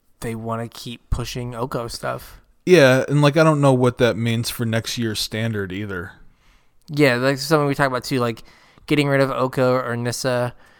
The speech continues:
Speaker 1: means that's a knob that's getting turned that was not being turned
Speaker 2: Yeah.
Speaker 1: during R and D.
Speaker 2: Yeah.
Speaker 1: I also pointed out that they were not turning the Oko knob correctly if they weren't oking their opponent's stuff.
Speaker 2: <laughs> That is correct.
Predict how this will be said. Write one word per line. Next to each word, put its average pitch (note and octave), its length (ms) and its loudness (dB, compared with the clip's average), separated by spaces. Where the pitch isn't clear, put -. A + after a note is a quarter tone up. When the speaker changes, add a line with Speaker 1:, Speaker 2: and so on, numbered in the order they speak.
Speaker 1:
means C3+ 280 -6
that's C3 260 -4
a B2+ 80 0
knob A#2+ 460 2
that's B2+ 180 -10
getting B2 260 -2
turned B2 400 -4
that B2+ 80 -6
was A#2 200 -4
not A#2 260 -2
being A#2 300 -4
turned A#2 500 -4
Speaker 2:
Yeah. A#2+ 120 -2
Speaker 1:
during A#2 340 -4
R A#2 220 0
and C#3+ 120 -2
D. D#3 280 -2
Speaker 2:
Yeah. G#2 220 -6
Speaker 1:
I A#2 140 2
also A2+ 180 -2
pointed A2+ 260 -6
out A#2 120 -4
that A#2+ 80 -8
they A#2 120 -2
were A2+ 120 -2
not A#2 340 -4
turning B2 300 -2
the B2+ 100 -4
Oko C3 280 0
knob B2+ 240 2
correctly C3+ 440 4
if C3+ 80 2
they C3 80 4
weren't B2+ 200 4
oking C3 260 2
their B2+ 120 2
opponent's C3 400 2
stuff. F#3+ 360 4
Speaker 2:
<laughs> - 20 2
That C3+ 140 6
is B2+ 160 2
correct. A2 460 0